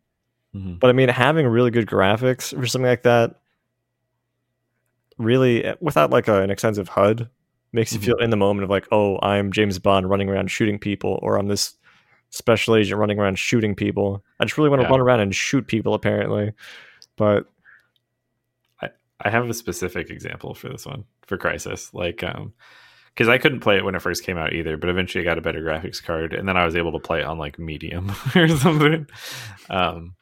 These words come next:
Speaker 1: but it was one of the, the first games that had water that looked,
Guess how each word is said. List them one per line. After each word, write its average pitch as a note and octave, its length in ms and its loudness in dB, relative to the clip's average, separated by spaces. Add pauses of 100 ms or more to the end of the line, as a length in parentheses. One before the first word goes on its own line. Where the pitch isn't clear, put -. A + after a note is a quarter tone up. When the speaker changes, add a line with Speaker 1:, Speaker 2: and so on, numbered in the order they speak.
(460)
Speaker 1:
but F2 180 4
it E2+ 60 2
was G#2 160 2
one G#2 120 2
of G2+ 80 0
the, F2+ 480 0
the F2 220 -4
first F2 300 -4
games E2+ 240 -8
that E2 140 -6
had E2+ 200 -4
water E2+ 480 0 (380)
that E2+ 240 -4
looked, - 420 -8